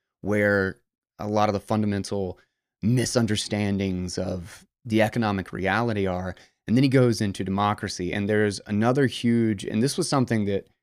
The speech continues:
took me a really long time to break through. And it's probably just because, you know, I'm in a country, it's like, "Oh, democracy is great. This is freedom."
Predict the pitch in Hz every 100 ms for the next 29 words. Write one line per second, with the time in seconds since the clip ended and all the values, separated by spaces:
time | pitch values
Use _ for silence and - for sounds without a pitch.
0 | _ _ _ - - 151 131 139 147 107
1 | 110 113 110 98 - 101 101 98 95 -
2 | - 95 - 95 95 92 - 95 95 90
3 | - _ _ - - 110 - 165 135 110
4 | 104 98 101 95 87 - - _ _ _
5 | - 104 95 95 92 101 95 95 95 90
6 | 101 95 - - 147 101 101 117 110 -
7 | 110 - 113 - 117 107 107 - 120 107
8 | 92